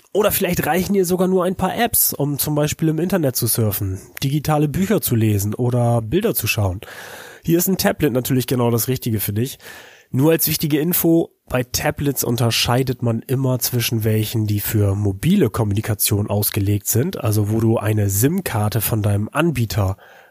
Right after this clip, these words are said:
reinlegen kannst, und solche, die nur W lan haben. Letzteres heißt also, du kannst dein Tablet nur zu Hause beziehungsweise in W lan-Netzwerken benutzen, zum Beispiel bei Freunden. Aber nicht von unterwegs, wenn du zum Beispiel im Park sitzt.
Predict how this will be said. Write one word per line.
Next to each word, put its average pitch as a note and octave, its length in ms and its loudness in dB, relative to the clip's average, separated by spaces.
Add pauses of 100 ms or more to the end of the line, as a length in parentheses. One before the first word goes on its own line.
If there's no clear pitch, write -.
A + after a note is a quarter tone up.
reinlegen G#2 600 2
kannst, G#2+ 440 -4 (340)
und G#3 200 2
solche, A#2+ 460 2
die C#3+ 120 -2
nur C#3+ 280 0
W E3 140 2
lan A#2+ 280 2
haben. F#2+ 340 -2 (400)
Letzteres E3+ 520 2
heißt D#3+ 240 2
also, C#3+ 300 2
du C3+ 100 0
kannst D3 340 -4
dein C3 140 -2
Tablet C#3 320 -2
nur D3+ 220 0
zu C#3 240 -4
Hause D3 440 0
beziehungsweise C3 760 -2
in B2+ 200 0
W C#3 140 2
lan-Netzwerken A#2 720 0
benutzen, A2+ 440 0 (340)
zum - 160 0
Beispiel A#2 320 0
bei C3 160 0
Freunden. C3 580 0 (240)
Aber A2+ 520 0 (100)
nicht A#2 240 0
von C3 180 -2
unterwegs, C3+ 640 -2
wenn A2+ 100 0
du A#2 100 2
zum B2 200 -2
Beispiel C3 340 0
im D3+ 140 -2
Park F3+ 340 -2
sitzt. - 460 -4